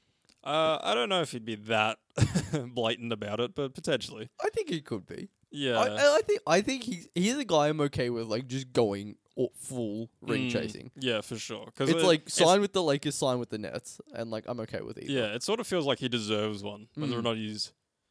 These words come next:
Speaker 2: earned one through his play, but he's, he
Speaker 1: Mm.
Speaker 2: deserves one as a, as a legend of the game.
Speaker 1: Yeah, for sure.
Speaker 2: Yeah.
Speaker 1: <laughs> Just, oh, that Nets lineup.
Speaker 2: <laughs> What would
Speaker 1: Like,
Speaker 2: it
Speaker 1: the greatest lineup of twenty fourteen.
Speaker 2: what would, yeah, it'd be Kyrie, Harden,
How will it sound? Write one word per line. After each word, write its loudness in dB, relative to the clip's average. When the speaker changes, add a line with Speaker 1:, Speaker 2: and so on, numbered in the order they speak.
Speaker 2:
earned 4
one 0
through -6
his -10
play, -2
but -8
he's, -12
he -4
Speaker 1:
Mm. -6
Speaker 2:
deserves 2
one -2
as -8
a, -2
as -6
a -2
legend -4
of -12
the -14
game. -14
Speaker 1:
Yeah, -2
for -8
sure. -6
Speaker 2:
Yeah. -10
Speaker 1:
<laughs> 4
Just, -10
oh, 0
that -4
Nets -10
lineup. -14
Speaker 2:
<laughs> 0
What -6
would 0
Speaker 1:
Like, 4
Speaker 2:
it -12
Speaker 1:
the 4
greatest 0
lineup -2
of -16
twenty -6
fourteen. -6
Speaker 2:
what -8
would, -8
yeah, 2
it'd 0
be -2
Kyrie, 0
Harden, -4